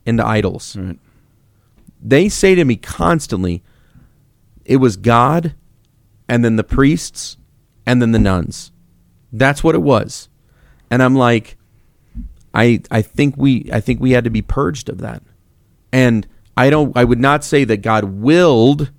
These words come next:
Speaker 1: any of those sins to happen. But once they've happened, God is going to purge us of whatever infection has happened in the body of the church so that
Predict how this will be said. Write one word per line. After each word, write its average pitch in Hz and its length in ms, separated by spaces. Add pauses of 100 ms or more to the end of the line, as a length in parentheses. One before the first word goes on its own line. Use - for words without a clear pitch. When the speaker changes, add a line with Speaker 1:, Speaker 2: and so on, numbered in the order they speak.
(480)
Speaker 1:
any 175 280
of 165 140
those 143 240
sins 147 460
to 113 80
happen. 117 480 (840)
But 120 180
once 135 440
they've 170 260
happened, 113 640 (500)
God 107 580 (240)
is 107 140
going 120 380
to 113 140
purge 135 580
us 92 420 (500)
of 117 280 (100)
whatever 131 640 (160)
infection 110 840 (200)
has 110 220
happened 101 580 (360)
in 123 180
the 113 80
body 101 540 (560)
of 110 160
the 98 100
church - 560 (320)
so 160 400
that 104 380